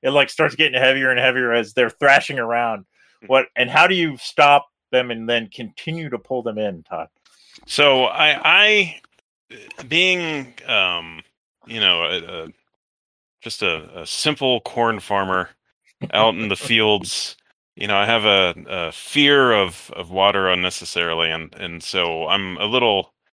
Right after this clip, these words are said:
Speaker 3: hyped up and tense in, in the current situation. I kinda
Speaker 1: Mm-hmm.
Speaker 3: feel this rope starting to, to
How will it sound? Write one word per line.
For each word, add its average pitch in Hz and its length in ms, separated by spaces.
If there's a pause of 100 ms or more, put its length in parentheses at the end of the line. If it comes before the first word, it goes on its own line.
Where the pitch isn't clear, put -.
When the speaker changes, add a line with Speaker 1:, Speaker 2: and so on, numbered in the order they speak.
(600)
Speaker 3:
hyped - 320
up 113 200
and 92 140
tense - 520
in, 85 260
in 87 160
the 85 80
current 92 280
situation. 82 680
I 82 80
kinda 110 240
Speaker 1:
Mm-hmm. - 140
Speaker 3:
feel 101 360 (440)
this - 240
rope 110 260
starting 92 300
to, 82 160
to 80 360